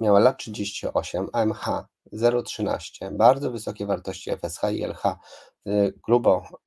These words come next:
powyżej trzydziestu F S H, L H także wysokie, to przy bardzo niskich,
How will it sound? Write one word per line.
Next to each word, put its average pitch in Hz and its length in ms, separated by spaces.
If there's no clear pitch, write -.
powyżej 107 440
trzydziestu 101 500
F - 140
S 92 120
H, 104 200
L 104 160
H - 180
także 101 300
wysokie, 92 580
to 95 80
przy - 160
bardzo 113 300
niskich, 107 360